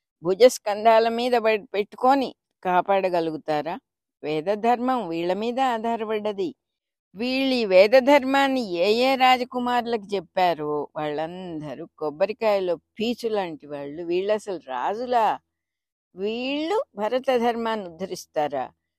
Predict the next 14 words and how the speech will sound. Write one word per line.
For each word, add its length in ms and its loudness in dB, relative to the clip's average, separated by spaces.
వీళ్ళు 300 -2
జాలక 400 2
ఇంకొకడు 520 2
అష్టమ 340 0
గర్భంలో 540 0
వస్తాడా? 580 -2
వంశం 440 -2
నిలపటానికి 680 0
ఒక 160 2
ఆడది 380 0
ప్రార్థించిందిట. 1040 -4
ఒక 200 -2
నోరులేని 840 -2
ఋషొచ్చి 640 -2